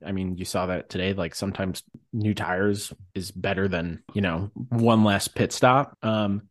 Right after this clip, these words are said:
and it just kinda depends on the track and the tire deg and that kinda stuff. But, um, yeah, I, I think for me, it's just that, that there's,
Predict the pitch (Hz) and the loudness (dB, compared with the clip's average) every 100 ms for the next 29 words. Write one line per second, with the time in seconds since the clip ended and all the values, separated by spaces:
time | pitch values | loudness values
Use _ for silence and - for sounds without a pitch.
0 | _ 139 139 143 - 165 151 131 127 123 | _ 6 6 6 6 6 6 6 6 8
1 | 120 113 107 104 101 101 107 95 95 95 | 8 6 2 0 0 0 -2 0 0 0
2 | 92 90 87 85 87 87 82 - 85 - | 0 -2 -2 -4 -6 -6 -8 -6 -6 -6
3 | - 87 - 95 87 82 - _ _ _ | -4 -4 -2 -2 -2 -4 -10 _ _ _
4 | _ _ _ _ - 139 117 110 131 143 | _ _ _ _ 6 6 6 6 4 4
5 | 139 160 120 120 117 - 98 - - 95 | 6 6 8 6 4 0 -2 -4 -4 -4
6 | - 95 - 95 90 85 - - | -2 -4 0 0 0 -2 -6 -10